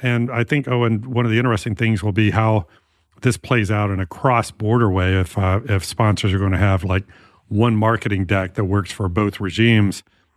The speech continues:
you'll be seeing this performance presentation issue. One of the rules requires presentation,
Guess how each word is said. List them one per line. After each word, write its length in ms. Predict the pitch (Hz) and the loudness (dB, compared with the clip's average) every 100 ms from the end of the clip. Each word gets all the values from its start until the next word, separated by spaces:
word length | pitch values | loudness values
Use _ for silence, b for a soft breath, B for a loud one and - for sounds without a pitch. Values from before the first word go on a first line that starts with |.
| _ _ | _ _
you'll 160 | 117 110 | -4 -2
be 140 | 98 | -2
seeing 580 | 95 131 123 110 101 107 131 | -2 0 2 4 2 0 -2
this 260 | 104 92 | -2 -2
performance 640 | - 113 98 127 123 98 | -4 -6 -2 0 2 0
presentation 640 | - 113 90 90 147 - 107 | -2 -6 -4 -2 -2 0 -4
issue. 220 | - 107 | -4 -2
One 160 | 117 | 0
of 60 | 120 | 0
the 80 | 101 | 0
rules 400 | 117 131 113 - | 2 2 0 -4
requires 580 | 101 113 107 107 104 - b b b b - | -4 0 2 2 0 -4 b b b b -4
presentation, 840 | 131 113 101 127 - - 110 107 | -2 -2 -2 0 0 0 0 -2